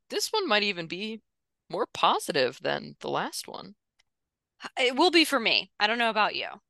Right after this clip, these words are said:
Speaker 2: but, um, I, I think, I think we have a lot to talk about.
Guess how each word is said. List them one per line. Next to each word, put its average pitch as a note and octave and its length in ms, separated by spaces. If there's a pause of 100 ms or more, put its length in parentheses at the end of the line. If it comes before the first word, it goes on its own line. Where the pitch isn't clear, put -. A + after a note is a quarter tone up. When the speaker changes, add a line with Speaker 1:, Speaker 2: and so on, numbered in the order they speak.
(160)
Speaker 2:
but, F3 240
um, D#3+ 520 (480)
I, G#3 180
I G#3+ 60
think, G#3+ 360
I G3+ 80
think - 500 (1400)
we B3 120
have A#3+ 80
a B3+ 40
lot G#3 200
to F3+ 80
talk - 260
about. - 220